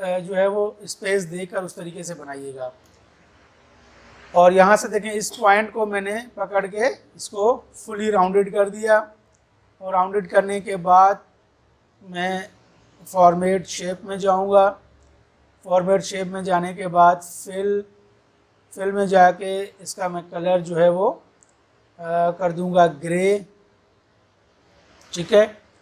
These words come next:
और इसकी जो लाइन का कलर है वो मैं ख़त्म कर दूँगा। और फिर मैं जाऊँगा इसके शैडो में, शैडो दे दूँगा इसको।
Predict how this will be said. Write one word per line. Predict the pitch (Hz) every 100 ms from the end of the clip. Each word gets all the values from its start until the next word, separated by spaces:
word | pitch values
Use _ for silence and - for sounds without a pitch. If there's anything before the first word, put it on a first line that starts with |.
| _ _ _ _ _ _ _ _ -
और | 165 165 170
इसकी | 170 - - 185
जो | 170 185
लाइन | 180 175 185 185
का | 190
कलर | 175 175 175 175
है | 165 180
वो | 165 170
मैं | 170 175 190 _ _
ख़त्म | 160 170 170
कर | 180 185
दूँगा। | 175 190 196 196 196 _ _ _ _ _ _ _ _ _ _
और | 160 151 156 156
फिर | 160 175
मैं | 175 175
जाऊँगा | 170 170 175 175
इसके | 165 - 170
शैडो | - 180 175 196
में, | 202 202 302 302 _ _ _ _ _ _ _
शैडो | - - 180 180 196
दे | 190 190
दूँगा | 196 196 196
इसको। | 185 - 196